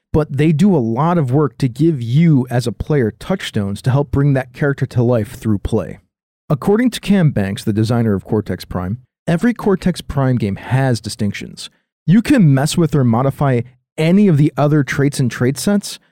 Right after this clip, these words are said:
but the game was designed with distinctions as a cornerstone of the experience. All right, let's talk about our Children of the Shroud game real quick. So we have Henry Gunny Gunderson, that's Bob's character.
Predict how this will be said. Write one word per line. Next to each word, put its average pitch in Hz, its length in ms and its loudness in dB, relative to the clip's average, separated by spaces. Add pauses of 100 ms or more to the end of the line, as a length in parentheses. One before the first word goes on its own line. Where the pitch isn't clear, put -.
(140)
but 156 300 -2
the 151 80 2
game 170 380 0
was 196 160 2
designed 131 480 0
with 110 100 -8
distinctions 120 600 -2
as 120 200 -4
a 113 40 -2
cornerstone 156 720 0
of 117 100 -2
the 107 100 -2
experience. - 720 -10 (240)
All 139 80 0
right, 127 140 -2
let's 170 180 -2
talk 240 200 0
about 185 160 0
our 127 120 0
Children 135 320 0
of 107 60 -2
the 107 60 -2
Shroud 101 320 -2
game 82 240 -8
real 78 140 -12
quick. - 320 -16 (400)
So 139 120 -2
we 147 100 4
have 143 180 0 (220)
Henry 202 360 2
Gunny 151 440 0
Gunderson, 107 560 -2
that's 107 180 -6
Bob's 110 380 -2
character. - 480 -14